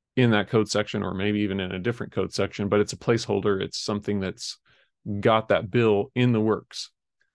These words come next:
Now, there's a couple of reasons that they do that. These bills are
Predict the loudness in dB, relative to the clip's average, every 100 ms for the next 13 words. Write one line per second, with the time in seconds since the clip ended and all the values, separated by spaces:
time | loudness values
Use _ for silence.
0 | _ _ -8 -6 -6 -8 -4 0 2 4
1 | 4 4 4 2 2 0 2 2 2 2
2 | 2 0 -2 _ _ _ _ _ _ _
3 | _ _ _ _ _ _ _ _ _ -4
4 | -4 -2 -2 0 -2